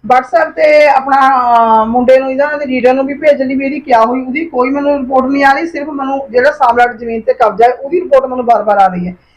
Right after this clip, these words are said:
ਇਹ ਜਦ ਕਿ ਇੱਕ ਸਿਰਫ ਕਾਰਵਾਈ, ਉਹ, ਸਾਰਾ ਕੁਛ ਓਕੇ ਹੋਇਆ ਵਾ।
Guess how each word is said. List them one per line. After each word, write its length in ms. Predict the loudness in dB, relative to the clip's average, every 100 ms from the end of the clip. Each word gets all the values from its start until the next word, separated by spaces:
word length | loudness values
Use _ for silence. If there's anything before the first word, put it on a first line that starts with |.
| _ 0
ਇਹ 180 | 2
ਜਦ 240 | 4 2 2
ਕਿ 60 |
ਇੱਕ 160 | 0 0
ਸਿਰਫ 260 | 0 0 0
ਕਾਰਵਾਈ, 500 | 0 2 2 0 -2
ਉਹ, 300 | -8 -12 -10
ਸਾਰਾ 300 | -2 0 2
ਕੁਛ 140 | 0 0
ਓਕੇ 260 | 0 0
ਹੋਇਆ 240 | 2 2 0
ਵਾ। 200 | -4